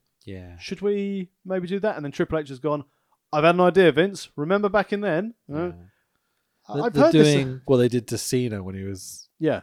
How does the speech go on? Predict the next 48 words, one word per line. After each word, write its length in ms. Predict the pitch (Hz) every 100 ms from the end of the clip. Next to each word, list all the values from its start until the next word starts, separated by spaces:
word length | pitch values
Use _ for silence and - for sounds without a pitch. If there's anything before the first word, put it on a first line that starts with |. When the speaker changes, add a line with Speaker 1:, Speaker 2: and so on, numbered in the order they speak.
| -
Speaker 1:
running 240 | 117 113
away 180 | 110 110
with 140 | 110
the 80 | 104
belt, 400 | 104 113 127 - _ _ _ _ _ -
and 80 | 113
they 20 |
haven't 220 | 104 120
got 240 | 117 113 -
the 80 |
Money 220 | 104 113 113
in 80 |
the 40 | 107
Bank, 220 | 117 107
so 120 | -
what 160 | 90 107
else 200 | 117 120
can 120 | -
they 140 | 92 92
do? 100 | 85
Speaker 2:
Yeah. 220 | 85 85 -
Speaker 1:
You 80 | 87
know? 240 | 90 98 123 156 _ _ _ _ _
Speaker 2:
Unbelievable. 680 | 98 90 95 87 85 82 - _ _ _ _ _ _
Speaker 1:
Sorry, 240 | - 156
Punk. 400 | 120 - 147 107 _ _ -
Speaker 2:
But, 120 | 143 117
oh, 140 | 143
yeah. 160 | 151 - -
<laughs> 40 |
Speaker 1:
Sorry. 260 | - 240 87 392 - _
You 100 | -
know 60 | 98
what 100 | 87
I 40 | 85
meant. 120 | 85 _ - - - - -
Uh, 180 | 151 151
Dragon, 460 | 131 208 214 208
uh, 180 | 190 160
tope 300 | - - 175
to 280 | 165 156 139
Triple 360 | - 160 127
H, 340 | 123 117 110 - - -
takes 320 | 165 156 -
out 240 | 147 131 120
the 80 |
referee 340 | 135 139 - 143
Armstrong, 680 | 135 123 120 - 92 92